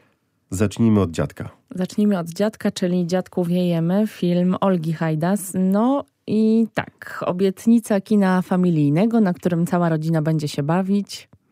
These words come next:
Speaker 1: No nie wiem, czy moi synowie, bo bez nich byłem w kinie,
Speaker 2: Mhm.
Speaker 1: nie wiem, czy moi synowie na tym filmie by się dobrze bawili. Może są za młodzi, ale, e, jeżeli chodzi o starszą młodzież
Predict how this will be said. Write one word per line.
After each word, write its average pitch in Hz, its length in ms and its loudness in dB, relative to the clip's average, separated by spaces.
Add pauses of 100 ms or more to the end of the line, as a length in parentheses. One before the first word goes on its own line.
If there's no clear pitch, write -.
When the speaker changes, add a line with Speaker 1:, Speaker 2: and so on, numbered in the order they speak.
(540)
Speaker 1:
No 151 100 2
nie 196 180 2
wiem, 110 180 2
czy 107 160 -4
moi 107 240 2
synowie, 104 360 0
bo 113 160 -2
bez 120 220 0
nich 95 140 0
byłem 92 260 2
w 208 120 6
kinie, - 220 4
Speaker 2:
Mhm. 240 200 6 (500)
Speaker 1:
nie 156 120 2
wiem, 160 160 2
czy 117 140 -2
moi 120 220 4
synowie 117 380 0
na 107 100 2
tym 95 180 -2
filmie 107 340 2
by 95 120 -2
się 95 140 -4
dobrze 101 280 0
bawili. 95 380 0
Może 131 320 2
są 117 220 -2
za 110 160 0
młodzi, 90 520 2
ale, 117 300 2
e, 117 40 -6 (760)
jeżeli 117 540 2 (400)
chodzi 117 260 -2
o 120 80 0
starszą 123 440 0
młodzież 113 600 2